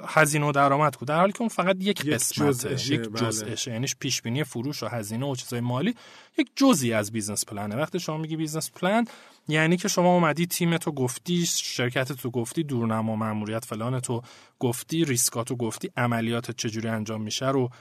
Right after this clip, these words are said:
Speaker 1: گفتی، برنامه
Speaker 2: برنامه
Speaker 1: بازاریابیت
Speaker 2: بازاریابی،
Speaker 1: رو
Speaker 2: دقیقاً.
Speaker 1: گفتی، ورود به بازارتو گفتی،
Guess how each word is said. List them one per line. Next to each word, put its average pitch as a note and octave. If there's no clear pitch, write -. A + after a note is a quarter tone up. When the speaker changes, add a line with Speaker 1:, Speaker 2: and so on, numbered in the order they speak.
Speaker 1:
گفتی، C3
برنامه C3
Speaker 2:
برنامه B2+
Speaker 1:
بازاریابیت B2+
Speaker 2:
بازاریابی، C3+
Speaker 1:
رو B2+
Speaker 2:
دقیقاً. C3+
Speaker 1:
گفتی، A#2
ورود C3
به A#2+
بازارتو C3+
گفتی، C#3